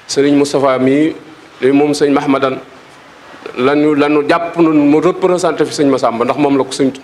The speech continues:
Modou Sa doon taxawuloo. Man jàng xatmu ba. Su paree Sëñ Modou bind ab discours, fàttali nit ñi Yàlla suñu borom. Fàttali leen ndigali suñu borom yi. Fàttali leen Sëñ Tuubaa mi ñu dawoon wut si ko.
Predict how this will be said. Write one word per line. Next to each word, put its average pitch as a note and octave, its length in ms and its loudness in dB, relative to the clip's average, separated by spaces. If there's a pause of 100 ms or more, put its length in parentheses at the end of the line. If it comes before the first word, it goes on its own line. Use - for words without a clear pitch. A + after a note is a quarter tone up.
(120)
Modou C#3+ 240 2
Sa C#3 180 0
doon B2+ 160 0
taxawuloo. A2 460 -2 (760)
Man G#2+ 160 -2
jàng A2+ 240 0
xatmu G#2 260 -6
ba. F2+ 180 -18 (640)
Su - 120 -2
paree C#3 260 0
Sëñ C3+ 200 0
Modou B2+ 200 2
bind C#3+ 240 2
ab C3+ 200 -2
discours, B2 360 -2
fàttali D3+ 440 -2
nit C#3 180 0
ñi C3+ 120 2
Yàlla B2 220 0
suñu A#2+ 200 -2
borom. G#2 220 -2 (600)
Fàttali D3 440 -2
leen C#3+ 300 0 (260)
ndigali D#3 360 2
suñu C#3 180 0
borom A#2+ 220 0
yi. G2 80 -4 (120)
Fàttali D3+ 400 0
leen C#3+ 160 2
Sëñ D3 160 0
Tuubaa C#3+ 200 0
mi C#3+ 120 2
ñu D#3+ 80 -4
dawoon D#3 260 0
wut C#3 140 -2
si C3+ 120 -6
ko. A2 160 -2